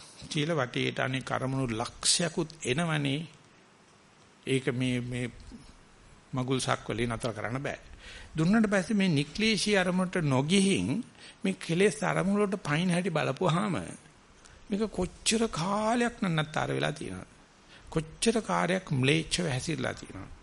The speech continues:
ඉතින් මේ පණින පැනිල්ල චරිත ලකුණු වගේ කිව්වට පණින් නැති කිසිම කෙනෙක් නැහැ. මෙන්න මේ පණින ආකාරය බලලා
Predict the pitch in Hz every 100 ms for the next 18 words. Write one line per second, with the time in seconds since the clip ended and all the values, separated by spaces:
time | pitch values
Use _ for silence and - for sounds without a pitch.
0 | - - - - - - - 185 233 233
1 | 160 180 220 233 185 156 202 247 220 98
2 | 92 - - - - - - - - -
3 | - - - - - - - 117 151 151
4 | 151 175 170 160 156 151 160 220 185 98
5 | 90 - - - - - - 143 202 202
6 | 180 180 202 180 214 254 190 131 107 95
7 | 92 - - - - - - - - -
8 | - - - - - 208 220 226 233 -
9 | 147 180 214 226 - 147 156 180 196 185
10 | 151 117 135 117 85